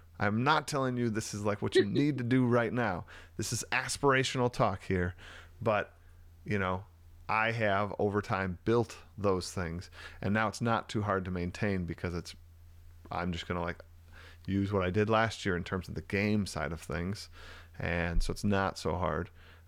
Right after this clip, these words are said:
Speaker 1: Uh, that's another place that I hide quests. So maybe if you could picture that thing I just described,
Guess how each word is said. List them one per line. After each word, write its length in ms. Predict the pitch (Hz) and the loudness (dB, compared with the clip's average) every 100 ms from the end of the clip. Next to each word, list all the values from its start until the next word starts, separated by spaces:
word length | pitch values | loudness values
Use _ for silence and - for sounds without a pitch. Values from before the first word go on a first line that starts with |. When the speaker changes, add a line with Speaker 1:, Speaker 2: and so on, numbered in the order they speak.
| - | -4
Speaker 1:
Uh, 240 | 85 85 - | 0 0 0
that's 340 | 107 117 - | 2 0 0
another 300 | 113 107 98 | 0 0 0
place 280 | - 90 92 | 0 -2 -2
that 120 | - | -4
I 60 | 52 | -4
hide 260 | 82 73 - | -2 -4 -4
quests. 480 | - - - - | -2 -2 -4 -12
So 160 | - 101 | -4 -2
maybe 320 | 98 98 98 - | 2 0 0 -4
if 100 | - | -8
you 60 | |
could 160 | - 95 | -4 -4
picture 340 | - 131 - | 0 0 2
that 320 | 117 104 - - | 4 4 2 -2
thing 140 | 117 | 0
I 60 | 107 | 0
just 180 | 101 - | -2 -6
described, 500 | - - 123 120 | -6 0 2 2